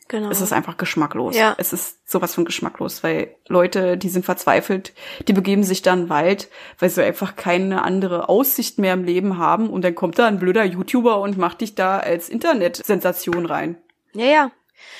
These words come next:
Speaker 1: Der hat da auch so richtig posiert, hat sich da so hingebeugt und hat ihn sich angeguckt und er war erst schockiert.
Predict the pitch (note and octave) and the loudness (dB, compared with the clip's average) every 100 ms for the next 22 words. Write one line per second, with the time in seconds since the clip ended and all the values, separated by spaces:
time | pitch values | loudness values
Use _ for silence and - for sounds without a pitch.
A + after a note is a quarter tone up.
0 | - - A#3+ C4+ A#3+ A#3+ B3 C4 - C4+ | -20 -8 0 4 4 4 0 -2 -2 -6
1 | - B3 B3+ E4+ E4+ D#4+ D4+ B3+ C4 - | -4 -2 2 4 4 2 2 -4 -6 -6
2 | A#3+ A#3+ A3+ D4 D4 D4 D4 C4 B3 A#3+ | -4 -6 -4 -4 -4 -6 -6 -2 0 4
3 | B3+ C4 C4 B3 G#3+ G#3 G3+ - A3 A3 | 6 4 4 -2 -6 -8 -8 -8 -8 -8
4 | A3+ - B3 C4+ B3+ - B3+ B3+ - G#3 | -4 0 2 0 -4 -2 0 0 -4 -10
5 | G#3 - G#3 A3 - A3+ - A3+ - D#4 | -8 -4 2 2 2 -2 -4 -6 -2 0
6 | A#4+ | -2